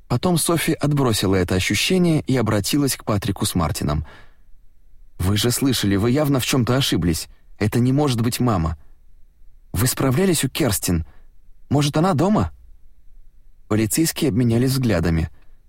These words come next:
Слово взял рыжеволосый. «Мы побывали у Керстин. Они с Марит вчера вечером явно поссорились. Твоя мама выбежала на улицу, прихватив ключи от машины. И больше не появлялась,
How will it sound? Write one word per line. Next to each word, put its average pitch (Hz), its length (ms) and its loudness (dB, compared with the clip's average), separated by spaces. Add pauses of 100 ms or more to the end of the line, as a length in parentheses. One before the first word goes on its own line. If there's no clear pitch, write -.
(200)
Слово 110 460 0
взял 101 360 0
рыжеволосый. 90 720 0 (960)
«Мы 151 180 2
побывали 156 480 2
у 101 120 0
Керстин. 87 580 -2 (680)
Они 120 220 2
с - 100 -2
Марит 143 340 2
вчера 123 400 -2
вечером 123 400 0
явно 117 320 0
поссорились. - 680 -2 (720)
Твоя 117 260 0
мама 143 260 2
выбежала 139 440 0
на 143 140 2
улицу, 123 440 0
прихватив 113 520 -2
ключи 127 300 -2
от 117 140 -2
машины. 95 560 -2 (1000)
И 117 120 0
больше 131 380 0
не 143 80 2
появлялась, 92 680 -2